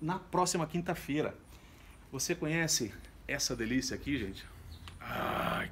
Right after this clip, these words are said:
como eu amo! Essa aqui é a maior orquídea do mundo. Você quer saber um pouquinho mais sobre ela? Então não perde, se inscreve no meu canal, deixa seu joinha, contribui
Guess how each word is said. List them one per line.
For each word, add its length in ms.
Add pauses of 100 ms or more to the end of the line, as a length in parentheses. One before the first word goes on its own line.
como 300
eu 180
amo! 180 (1400)
Essa 260
aqui 320 (140)
é 100
a 80
maior 560
orquídea 640 (140)
do 180
mundo. 440 (460)
Você 180
quer 160
saber 200
um 80
pouquinho 300
mais 140
sobre 240
ela? 220 (320)
Então 300
não 200 (200)
perde, 420
se 140
inscreve 420
no 80
meu 140
canal, 340
deixa 340
seu 160
joinha, 360
contribui 600